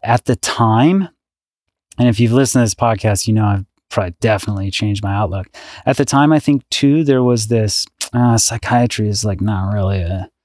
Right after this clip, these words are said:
you know, it's not like being a real doctor. Um, and I know that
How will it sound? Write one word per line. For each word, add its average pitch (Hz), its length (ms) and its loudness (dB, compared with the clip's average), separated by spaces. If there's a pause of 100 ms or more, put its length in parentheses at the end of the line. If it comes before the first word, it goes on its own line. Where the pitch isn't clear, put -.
(380)
you 107 80 -2
know, 95 80 0
it's 98 160 -2
not 98 80 -2
like 92 160 -4
being 101 160 2
a 90 100 0
real 104 300 2
doctor. 95 540 -2 (400)
Um, 101 480 2
and 131 160 0
I 143 80 4
know 165 180 4
that 123 240 0